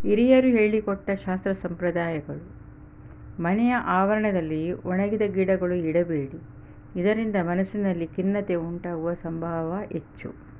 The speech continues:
ಕುಲದೇವರಿಗೆ ವರ್ಷಕ್ಕೊಮ್ಮೆಯಾದರೂ ಕಾಣಿಕೆ ಹಾಕದೇ ಇದ್ದರೆ ಖಂಡಿತವಾಗಿಯೂ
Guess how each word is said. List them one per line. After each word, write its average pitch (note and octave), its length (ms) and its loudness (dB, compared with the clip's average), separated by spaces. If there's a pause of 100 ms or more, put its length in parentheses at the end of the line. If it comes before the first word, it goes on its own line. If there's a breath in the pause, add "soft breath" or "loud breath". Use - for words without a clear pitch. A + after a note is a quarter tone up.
(1800)
ಕುಲದೇವರಿಗೆ G3+ 920 0
ವರ್ಷಕ್ಕೊಮ್ಮೆಯಾದರೂ F#3+ 1160 -2
ಕಾಣಿಕೆ F#3+ 520 -4
ಹಾಕದೇ F3+ 520 -2
ಇದ್ದರೆ E3 420 -4
ಖಂಡಿತವಾಗಿಯೂ F3 880 -4